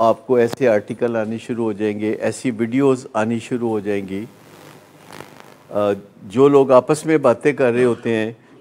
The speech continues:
कि ये बच्चा नशा करता है, इसका क्या करें, समझ नहीं लगती, इसको लेके कहाँ जाएं।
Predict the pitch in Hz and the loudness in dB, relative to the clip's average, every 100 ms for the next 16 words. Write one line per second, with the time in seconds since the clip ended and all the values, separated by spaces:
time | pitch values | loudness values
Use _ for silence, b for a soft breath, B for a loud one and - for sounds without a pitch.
0 | - 127 127 127 110 110 135 127 120 120 | 0 4 6 6 4 -2 2 2 2 -2
1 | 131 127 131 113 135 120 120 117 110 131 | -2 -2 0 0 0 2 2 0 0 -2
2 | 117 127 120 120 120 117 120 120 123 127 | 0 2 0 0 0 0 -4 -4 -2 -2
3 | 127 123 110 - 120 117 127 117 113 107 | -2 -2 -2 -2 -4 -4 -2 0 -2 -2
4 | 117 123 101 117 113 110 113 | -4 -4 -4 -2 0 0 0